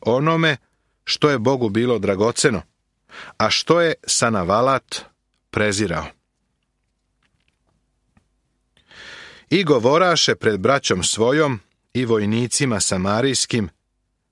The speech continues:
„Šta rade ti nemoćni Judejci? Hoćemo li ih ostaviti?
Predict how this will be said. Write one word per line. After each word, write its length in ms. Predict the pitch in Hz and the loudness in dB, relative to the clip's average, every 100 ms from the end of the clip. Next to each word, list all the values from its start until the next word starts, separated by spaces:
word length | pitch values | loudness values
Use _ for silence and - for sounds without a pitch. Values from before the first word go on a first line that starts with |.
| _ | _
„Šta 320 | - - 196 | -4 0 2
rade 360 | 190 170 101 90 | 2 0 0 -4
ti 260 | - 107 | -2 -2
nemoćni 560 | 95 101 95 87 - 90 | 0 -2 -2 -4 -4 -4
Judejci? 600 | 87 92 101 101 - 82 - _ _ _ _ _ - - - | -4 -2 -2 -2 -6 -8 -16 _ _ _ _ _ -20 -20 -2
Hoćemo 500 | 113 113 135 120 104 | -2 0 0 0 0
li 200 | 95 95 | -2 -4
ih 260 | 101 87 - | -6 -8 -4
ostaviti? 720 | 117 120 - - 87 - - | -2 -2 -2 -2 -4 -10 -18